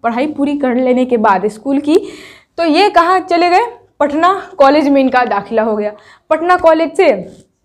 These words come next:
क्या कर रहे थे ये, मतलब साइंस सब्जेक्ट था इनका, साइंस सब्जेक्ट से ये इंटर कर रहे थे पटना कॉलेज से। लेकिन फिर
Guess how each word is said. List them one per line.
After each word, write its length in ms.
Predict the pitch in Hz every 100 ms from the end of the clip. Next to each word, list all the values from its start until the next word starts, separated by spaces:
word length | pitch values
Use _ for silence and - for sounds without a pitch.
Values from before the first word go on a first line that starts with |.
| _ _ _ -
क्या 140 | 311
कर 140 | 311
रहे 160 | 320 330
थे 140 | 320 - - _ _ -
ये, 340 | 269 285 320
मतलब 720 | 294 269 254 269 285 285 - - _
साइंस 580 | - - 277 359 359 302
सब्जेक्ट 520 | 247 190 202 202 -
था 40 | 202
इनका, 360 | 190 196 277 - - _ _ -
साइंस 380 | 254 330 -
सब्जेक्ट 400 | 294 233 269 262
से 160 | 294 320
ये 100 | 294
इंटर 400 | - 269 254 240
कर 200 | 240 196
रहे 220 | 175 175
थे 180 | 175 175 - - _ _ 262
पटना 300 | 262 277 277
कॉलेज 420 | 214 202 185 -
से। 180 | 180 185 - - _ -
लेकिन 460 | 294 370 330 330 349 - _ _ _
फिर 160 | 359